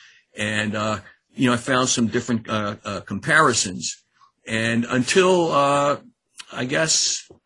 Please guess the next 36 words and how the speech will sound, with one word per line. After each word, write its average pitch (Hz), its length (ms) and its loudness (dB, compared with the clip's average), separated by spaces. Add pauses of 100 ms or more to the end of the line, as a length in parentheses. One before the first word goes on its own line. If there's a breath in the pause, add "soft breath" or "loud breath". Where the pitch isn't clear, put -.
(760)
trying 131 160 -4
to 127 80 -2
think 123 280 -6
of 107 120 -2
the 110 80 -2
guy 117 260 -2
in 107 440 -4
Arkansas 113 640 -2
that 92 180 -10
killed 107 220 -6
fourteen 113 500 -4
family, 101 320 -8
Simmons, 113 580 -2 (240 soft breath)
uh, 107 360 -4 (260)
uh, 107 540 -6 (720 soft breath)
uh, - 420 -8 (320)
Gene 123 240 2
Simmons, 120 520 0
not 131 200 -2
Gene 107 200 -4
Sim-, 113 320 -4
Gene 143 220 -2
was 113 100 0
his 104 140 -6
middle 123 220 -2
initial, 104 440 -6 (480)
but 123 140 -2
I'm 120 100 2
sure 135 220 -2
the 113 60 0
guy 110 180 -4
in 98 80 -8
Kiss - 320 0
would 95 140 -12
do 101 160 -8
it - 60 -4